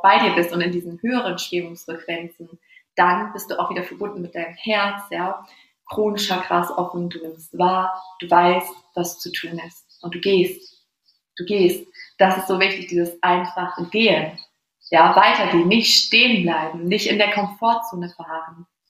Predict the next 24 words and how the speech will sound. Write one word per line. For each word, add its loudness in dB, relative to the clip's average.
gehen. -4
Okay, -12
ich -18
glaube, -2
ihr -4
habt -4
Lust -10
auf 0
die -4
Reinigung. -2
Sehr 0
schön. 0
Aber 4
ich 2
lese 4
mal 4
gerade, 4
was 0
ihr -4
noch -6
geschrieben -2
habt. -2
Bin -12
ja -10